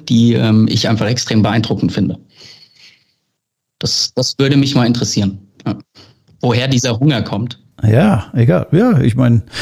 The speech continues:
Speaker 2: so weit ist der ja nicht weg hier von uns
Speaker 1: <laughs>
Speaker 2: in der Schweiz und von daher, vielleicht ergibt sich ja mal die Gelegenheit oder auch auf der einen
Speaker 1: Vielleicht
Speaker 2: oder anderen
Speaker 1: erwische ich ihn irgendwo mal, ja.
Speaker 2: Veranstaltung, wie auch immer. Sebastian, äh, vielen Dank für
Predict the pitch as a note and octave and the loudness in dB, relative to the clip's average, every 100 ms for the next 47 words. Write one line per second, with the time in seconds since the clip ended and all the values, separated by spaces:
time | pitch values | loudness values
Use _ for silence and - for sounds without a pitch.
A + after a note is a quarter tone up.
0 | - - - - A2+ A#2 - - G#2+ G#2 | -8 -8 -4 0 2 2 0 2 2 4
1 | F#2+ A2+ - C3+ C3 A2 - - A#2+ A2 | 4 2 2 2 2 0 -6 -2 2 2
2 | G#2 - - D3 - A#2+ G#2 G#2+ - A2+ | 2 0 0 -2 0 2 2 2 0 2
3 | G#2+ - - A#2 G#2 G2 A2+ A2 G2+ F#2+ | 0 0 -2 0 0 0 0 2 2 2
4 | G2+ - B2 B2+ - D3 E3+ - G2 G2 | 0 0 0 -2 -4 -2 -2 -2 0 0
5 | F#2 G#2+ G2+ G2+ F#2 G#2+ A2 G#2+ G#2+ G#2+ | -2 -2 0 2 2 2 0 0 -2 -2
6 | - G#2+ G#2+ A2 A2+ A2+ A#2 G#2 G#2 G#2+ | -2 0 0 2 0 0 0 0 0 -4
7 | G#2 G2+ G2+ F#2+ F#2 G2 G2+ C3+ A2+ - | -6 -2 0 2 0 -2 -4 -4 -4 -2
8 | G#2+ B2 - A2+ A2+ A2 G#2+ F#2+ F2+ - | -2 -2 -2 -2 0 0 0 0 0 0
9 | G#2 A2 G#2 F2+ - - - - - - | 0 0 0 0 -4 -10 -6 -4 -4 -4
10 | - C3 B2 B2+ A#2 G2 F#2+ F#2 E2+ A1 | -2 -2 0 0 0 0 0 2 2 2
11 | A1 A1 A#1 - - - C#3 C#3+ D#3+ B2+ | 2 2 2 0 -2 -8 -2 2 4 4
12 | A3+ - - B2 A2 G#2 G2 | 2 0 -2 2 4 4 2